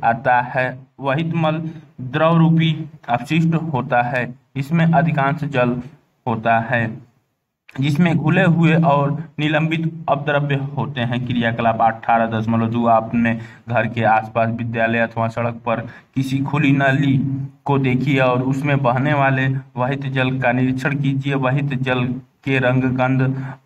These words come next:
और किसी अन्य अवलोकन को नोट कीजिए। अपने मित्रों और शिक्षक, शिक्षिका से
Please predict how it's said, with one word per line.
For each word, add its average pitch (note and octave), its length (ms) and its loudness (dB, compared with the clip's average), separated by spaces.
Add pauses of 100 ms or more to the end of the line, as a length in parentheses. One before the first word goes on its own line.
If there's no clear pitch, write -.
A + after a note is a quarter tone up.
(100)
और G#2+ 280 4
किसी C3+ 460 -2
अन्य C#3+ 220 0
अवलोकन B2+ 720 -4 (320)
को D3 120 0
नोट E3 300 4
कीजिए। D#3 460 0
अपने E3 340 2
मित्रों E3 460 0
और D#3+ 260 0
शिक्षक, E3 600 -2 (500)
शिक्षिका E3 460 2 (600)
से D3+ 240 -4